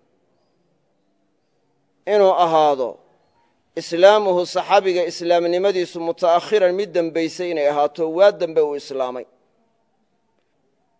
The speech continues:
Wa xadiisuhu can amrin mutaqaddimin.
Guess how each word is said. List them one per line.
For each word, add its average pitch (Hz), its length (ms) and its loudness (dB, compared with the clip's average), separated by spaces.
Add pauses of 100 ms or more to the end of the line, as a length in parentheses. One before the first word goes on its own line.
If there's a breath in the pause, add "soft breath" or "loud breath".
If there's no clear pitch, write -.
(600)
Wa 151 100 -2
xadiisuhu 175 840 -2 (540)
can 190 140 0
amrin 226 340 4
mutaqaddimin. 160 840 -2